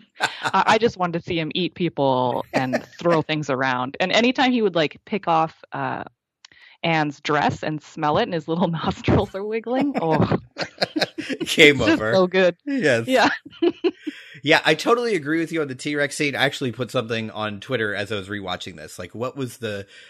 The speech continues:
Speaker 2: what was the movie moment when you were young that, like, really affected you and, and got you into movies and was like, "Oh, this is so amazing. I have to see more." And for me, it was that T-Rex scene. That was, that's the scene that really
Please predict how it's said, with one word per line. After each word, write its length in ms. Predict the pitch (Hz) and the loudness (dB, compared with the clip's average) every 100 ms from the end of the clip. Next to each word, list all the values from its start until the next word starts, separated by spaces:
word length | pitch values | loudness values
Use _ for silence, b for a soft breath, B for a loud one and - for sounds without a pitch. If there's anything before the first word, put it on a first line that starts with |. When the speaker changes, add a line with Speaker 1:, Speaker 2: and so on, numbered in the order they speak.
| B | B
Speaker 2:
what 140 | 180 | -2
was 160 | 202 147 | 0 0
the 100 | 143 | -2
movie 380 | 131 143 147 131 | -2 -4 -2 -4
moment 500 | 117 120 110 101 - | -2 -2 -2 -6 -8
when 260 | 104 104 101 | -8 -6 -6
you 120 | 107 | -4
were 120 | 107 | -4
young 580 | 98 107 98 95 90 87 _ | -2 0 0 -2 -8 -14 _
that, 280 | 101 101 - | -8 -6 -8
like, 360 | 98 101 92 - - | -8 -6 -6 -10 -12
really 440 | 120 143 160 143 | -6 -2 0 0
affected 480 | 123 131 110 113 92 | -2 -4 -6 -8 -8
you 180 | 98 90 | -8 -8
and, 220 | 90 90 | -12 -14
and 180 | 95 101 | -12 -4
got 260 | 110 104 123 | 0 0 0
you 120 | 113 | -6
into 180 | 107 98 | -4 -6
movies 420 | 95 90 78 85 | -10 -12 -16 -18
and 140 | 85 | -20
was 140 | 82 - | -18 -18
like, 180 | 82 - | -14 -4
"Oh, 240 | 156 151 | 0 2
this 180 | 139 143 | 0 -2
is 100 | 135 | -4
so 160 | 160 139 | -2 -2
amazing. 440 | 120 127 110 95 | -2 -4 -6 -6
I 80 | 95 | -8
have 100 | 98 | -10
to 80 | 104 | -12
see 180 | - 95 | -14 -12
more." 380 | 104 104 82 80 B B | -8 -8 -10 -14 B B
And 120 | 113 | -8
for 120 | 131 | -6
me, 480 | 131 196 165 123 127 b b | -4 -2 -2 -4 -6 b b
it 180 | 143 139 | -8 0
was 220 | 156 151 | 0 0
that 240 | 135 160 | -2 -2
T-Rex 420 | - 208 247 135 - | -6 -6 -4 -4 -8
scene. 240 | 95 85 | -10 -8
That 200 | 92 104 | -10 -8
was, 220 | 131 123 | -8 -8
that's 280 | 110 127 - | -6 -6 -6
the 100 | 151 | -10
scene 300 | 143 131 123 | -8 -8 -6
that 160 | 113 101 | -8 -10
really 540 | 104 113 117 120 117 | -6 -6 -4 -4 -6